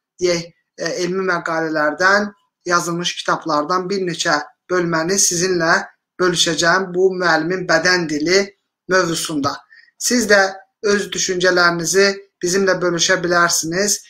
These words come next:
E, müəllimin bədən dili haqqında, e, öz fikirlərinizi şərhlərdə yaza bilərsiniz,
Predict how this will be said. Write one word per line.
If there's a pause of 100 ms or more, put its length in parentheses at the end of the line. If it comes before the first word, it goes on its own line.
(160)
E,
müəllimin
bədən
dili
haqqında, (520)
e,
öz
fikirlərinizi
şərhlərdə
yaza
bilərsiniz,